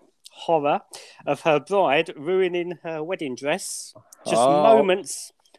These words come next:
Speaker 1: moments before the first dance was supposed to start.
Speaker 2: Oh, that's a dodgy time to have it,
Speaker 1: Okay.
Speaker 2: isn't it?
Speaker 1: Do you know what happened?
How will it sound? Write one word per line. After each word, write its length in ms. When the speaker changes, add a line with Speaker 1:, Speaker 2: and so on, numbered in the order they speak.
Speaker 1:
moments 480
before 380
the 40
first 440
dance 420
was 240
supposed 540
to 80
start. 440
Speaker 2:
Oh, 100
that's 180
a 60
dodgy 380
time 240
to 100
have 160
it, 80
Speaker 1:
Okay. 200
Speaker 2:
isn't 100
it? 200
Speaker 1:
Do 100
you 40
know 80
what 140
happened? 320